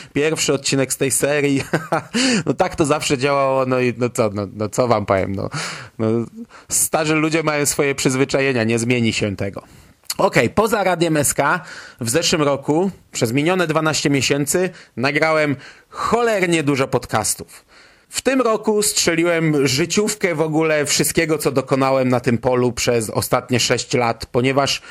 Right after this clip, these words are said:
konglomerat podcastowy, który wystartował w czerwcu, no to na chwilę obecną, z mojego punktu widzenia,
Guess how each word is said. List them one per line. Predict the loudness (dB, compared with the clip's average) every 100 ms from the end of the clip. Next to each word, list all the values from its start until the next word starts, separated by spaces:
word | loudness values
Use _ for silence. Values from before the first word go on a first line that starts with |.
| -20 -20 _
konglomerat | 0 2 2 2 2 0 0
podcastowy, | -4 0 0 0 -2 -2
który | -2 0 0
wystartował | 0 0 0 2 2 2
w | 0
czerwcu, | 0 0 -2 -6 -10 _ -8
no | -2
to | 0 0 -2
na | -2 -2
chwilę | 0 0 2
obecną, | 2 0 -2 -2 0 0
z | 0
mojego | 2 2 0 0
punktu | -2 -2 0
widzenia, | 0 0 2 2 0